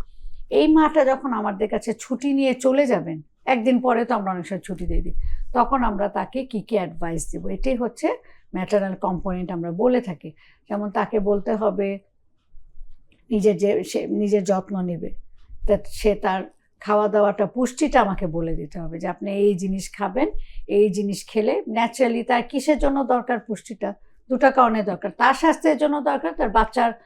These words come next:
<clears throat> ব্রেস্ট ফিডিংয়ের জন্য দরকার। ব্রেস্ট ফিডিং দিয়ে তো বাচ্চাটা গ্রো করবে, বাচ্চাকে তো আমরা মুখে কিছু দিব না, এটাকে আমরা বলি এক্সক্লুসিভ ব্রেস্ট ফিডিং। এটা আমি একটু পরে আবার বলবো, যখন আমি ব্রেস্ট ফিডিং সম্বন্ধে বলবো।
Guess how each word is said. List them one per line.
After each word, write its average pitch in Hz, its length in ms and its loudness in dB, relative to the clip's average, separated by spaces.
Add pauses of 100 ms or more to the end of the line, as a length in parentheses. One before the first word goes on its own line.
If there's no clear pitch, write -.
(440)
<clears throat> 226 720 2
ব্রেস্ট 233 320 2
ফিডিংয়ের 254 420 2
জন্য 170 260 -2
দরকার। 170 300 -6
ব্রেস্ট 302 320 2
ফিডিং 359 220 2
দিয়ে 339 120 0
তো 349 120 0
বাচ্চাটা 202 420 2
গ্রো 175 200 -4
করবে, 185 340 -10 (540)
বাচ্চাকে 311 340 4
তো 320 80 6
আমরা 294 160 6
মুখে 262 300 2
কিছু 226 240 -2
দিব 175 280 0
না, 160 180 -10 (380)
এটাকে 240 300 0
আমরা 233 200 2
বলি 214 200 2
এক্সক্লুসিভ 202 540 -4
ব্রেস্ট 170 280 -8
ফিডিং। 202 240 -2 (440)
এটা 208 180 0
আমি 208 100 0
একটু - 220 -10
পরে 196 160 0
আবার 180 180 -2
বলবো, 175 380 -6
যখন 180 240 -6
আমি 185 120 -4
ব্রেস্ট 175 220 -6
ফিডিং 208 200 -6
সম্বন্ধে 180 300 -4
বলবো। 170 380 -6